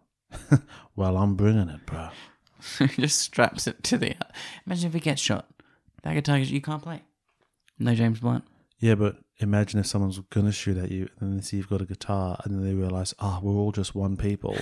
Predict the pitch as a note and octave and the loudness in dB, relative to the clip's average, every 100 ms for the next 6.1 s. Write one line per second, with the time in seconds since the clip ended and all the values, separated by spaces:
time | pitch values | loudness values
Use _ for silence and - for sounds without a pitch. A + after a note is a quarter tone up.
0 | - D3 G#2+ G#2 G#2+ A2 A2 A#2 B2+ A2+ | 0 2 4 6 8 8 10 12 12 12
1 | G2+ F2 F2+ F2+ C2+ - - D#4 D#4 - | 8 6 4 0 -2 -6 -2 0 0 -2
2 | C#3 C3+ - - B2 D#2+ A#2 B2+ - B2 | -2 -2 -2 0 0 4 2 0 -2 0
3 | A#2 A#2 A#2 B2+ - C3 - C3 C3 C#3+ | 2 2 2 2 -2 -4 -4 -2 -2 0
4 | C#3+ C#3+ - - F3 - B2 A#2+ A2 G#2+ | 0 -2 -4 -2 -4 4 10 10 10 8
5 | A2+ G#2+ B2 - A2 - B2 A#2+ A2 G#2 | 6 8 6 8 4 4 8 8 8 4